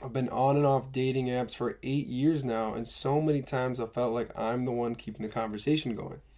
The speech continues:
Yet I hear all the time women say they don't want dry conversations." Well, to me, it's dry because of you. I'm the one asking questions, trying to get to know you and tell you a little about myself.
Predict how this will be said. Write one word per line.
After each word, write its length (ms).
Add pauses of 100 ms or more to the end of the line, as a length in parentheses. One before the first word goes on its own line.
(480)
Yet 280
I 140
hear 160
all 400
the 140
time 520 (440)
women 260
say 160
they 160
don't 380
want 300 (760)
dry 320
conversations." 880 (1400)
Well, 140
to 100
me, 220
it's 160
dry 260
because 300
of 100
you. 480
I'm 320
the 80
one 160
asking 320
questions, 400
trying 220
to 60
get 180
to 80
know 160
you 420 (180)
and 160
tell 140
you 100
a 40
little 160
about 300 (220)
myself. 800